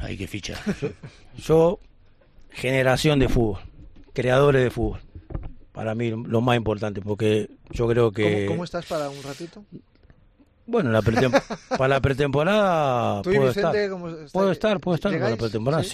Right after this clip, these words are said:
Speaker 2: Sí, sí.
Speaker 3: Vale, vale.
Speaker 2: No, lo, lo que sí, eh, necesita generación,
Speaker 3: Ujú.
Speaker 2: eh, jugadores de, de mitad de campo para adelante que interprete bien el fútbol, que tenga el último pase, que tenga gol, porque, ok,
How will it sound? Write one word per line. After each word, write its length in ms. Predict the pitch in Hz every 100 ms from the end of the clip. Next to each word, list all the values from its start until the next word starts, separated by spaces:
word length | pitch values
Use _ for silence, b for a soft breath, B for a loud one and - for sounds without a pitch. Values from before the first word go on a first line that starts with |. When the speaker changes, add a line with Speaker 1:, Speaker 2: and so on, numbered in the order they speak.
| 220
Speaker 2:
Sí, 40 | 196
sí. 80 |
Speaker 3:
Vale, 140 | - 131
vale. 180 | 127 117 B B
Speaker 2:
No, 160 | 170 160
lo, 180 | 127 135
lo 120 | 120
que 140 | 127
sí, 200 | - 247 214
eh, 400 | 147 117 107 113
necesita 420 | 113 110 120 175 180
generación, 840 | 127 120 110 110 - 165 127 95 _ _
Speaker 3:
Ujú. 360 | 143 135 151 -
Speaker 2:
eh, 400 | 101 104 104 101 101
jugadores 480 | - 101 127 135
de, 220 | 120 113 - B B B -
de 100 | 113
mitad 220 | 117 139
de 60 |
campo 180 | 143 156
para 200 | 135 131
adelante 560 | 127 135 165 160 180 165 B B B B
que 100 | -
interprete 640 | 127 127 123 135 147 143
bien 240 | 135 143 139
el 120 | 120
fútbol, 520 | - 165 170 170 165 113 B B B -
que 160 | 120
tenga 1000 | - 160 160 151 139 131 127 120 117 113
el 140 | 123 139
último 340 | 160 147 131
pase, 440 | 120 156 - 156 143
que 160 | 131
tenga 380 | 135 151 139 131
gol, 400 | 127 165 165 170 - - B B B B -
porque, 320 | 123 139 139 - _
ok, 180 | - 147